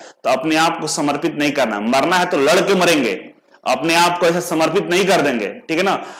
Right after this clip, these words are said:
और लड़ के मरने का जो प्रण लेता है ना, वो जिंदगी में जीतता है, उसको कोई हरा ही नहीं सकता है, क्योंकि उसके साथ भगवान खड़े हो जाते हैं, वो कायर नहीं है। तो याद रखिएगा, जब मौत सामने हो ना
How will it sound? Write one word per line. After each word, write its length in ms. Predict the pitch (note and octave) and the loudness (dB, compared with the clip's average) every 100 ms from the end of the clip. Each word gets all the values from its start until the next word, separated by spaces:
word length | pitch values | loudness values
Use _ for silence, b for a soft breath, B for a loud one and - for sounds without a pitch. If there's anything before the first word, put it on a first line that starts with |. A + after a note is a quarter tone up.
| B | B
और 80 | A2 | 0
लड़ 280 | C3 D#3+ A#3+ | 4 4 4
के 160 | A#3 A#3 | 4 4
मरने 300 | A3 G#3 A3 | 4 2 2
का 100 | G#3+ | 2
जो 120 | G#3 | 2
प्रण 280 | - G#3+ A3 | 2 2 4
लेता 260 | G#3 G#3+ | 2 2
है 100 | G3 | 2
ना, 420 | G#3 G#3+ - - - | 2 -2 -4 -16 -2
वो 80 | B2+ | -2
जिंदगी 420 | A#2+ E3+ F3+ G3 | 0 0 2 2
में 160 | G3 B2+ | 2 0
जीतता 340 | D#3 - F#3+ | -2 0 0
है, 180 | C3 G#2+ | 0 -2
उसको 340 | D3 D#3 F3+ | -4 -4 -4
कोई 220 | - F#3 | 0 0
हरा 240 | D#3 C#3+ F3 | 0 2 2
ही 140 | G3+ | 4
नहीं 120 | A#3 | 2
सकता 340 | F#3 B2+ - G#2+ | 2 -2 -4 -8
है, 180 | F#2+ - _ _ _ _ _ _ _ | -8 -16 _ _ _ _ _ _ _
क्योंकि 240 | D3+ D#3+ F#3 | -2 0 0
उसके 180 | F#3 F3 | 0 -2
साथ 240 | - E3+ | 0 -2
भगवान 500 | E3+ B2+ B2+ D3+ D#3+ | -2 -4 -2 0 -2
खड़े 200 | - D3+ | -2 -2
हो 80 | C#3 | 0
जाते 280 | A#2+ A2 G#2 | -2 -4 -10
हैं, 140 | F#2+ B - | -14 B -8
वो 80 | C3 | -4
कायर 360 | - F3 F#3+ | 2 2 4
नहीं 240 | G3 G#3+ A3 | 2 2 2
है। 360 | B2 G2+ - _ _ _ _ _ _ _ _ _ _ _ _ _ _ _ _ _ - | 0 -4 -12 _ _ _ _ _ _ _ _ _ _ _ _ _ _ _ _ _ -4
तो 80 | B2 | 0
याद 300 | C#3+ F3+ F#3 | 2 4 2
रखिएगा, 380 | - F3+ A#2+ | 2 0 2
जब 320 | G#2+ A2 E3 D#3+ | 0 0 2 2
मौत 400 | D3+ F3 A3 G#3 | 2 4 4 2
सामने 440 | - F3+ F#3+ A3+ | 0 2 2 2
हो 140 | G3 | 2
ना 440 | G#3 G#3+ D#3 G#2 | 2 2 0 -6